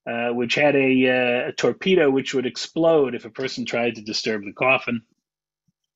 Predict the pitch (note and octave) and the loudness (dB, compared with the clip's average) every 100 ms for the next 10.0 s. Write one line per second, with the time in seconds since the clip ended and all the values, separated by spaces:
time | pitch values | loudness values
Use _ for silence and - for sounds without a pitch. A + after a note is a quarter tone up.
0 | - - - - _ - A2+ A#2 A2+ - | -20 -20 -20 -20 _ -6 -2 0 0 -4
1 | - C#3 C#3 C#3+ C3+ D#3 - - C3+ C#3+ | -10 -10 -2 0 2 2 2 2 2 4
2 | C3+ C3+ C#3 C3+ C#3+ E3 - C3+ B2+ F#3+ | 2 0 0 2 2 2 0 -2 -2 -2
3 | - D3 A#2+ G#2+ B2 D#3+ D3 C#3+ C#3 C3 | -2 -6 -8 -6 -2 0 0 -4 -4 -6
4 | B2 A#2 - F#3+ A3 E3 B2 A2+ G#2+ G#2+ | -6 -10 -4 -2 -2 -4 -6 -8 -8 -8
5 | G#2+ A2 G2+ A#2+ - C#3+ B2+ - A2+ C3+ | -8 -10 -8 -8 -2 0 2 0 -2 -4
6 | G3 B2 G#2 - - - - - _ A2+ | -2 -2 -4 -12 -20 -20 -20 -20 _ -10
7 | A2 A2 G#2+ D#3+ A#2 B2+ D#3 C#3+ C3 C3+ | -8 -4 -4 -2 0 4 4 4 4 2
8 | C3+ - B2 B2 C#3 B2+ A#2 E3 D3 B2+ | 0 2 2 6 6 4 2 2 2 2
9 | A#2+ A#2 A#2 - C#3+ C3+ C3 B2+ B2 B2 | -2 -2 -4 -4 -8 -4 -4 -2 -2 -2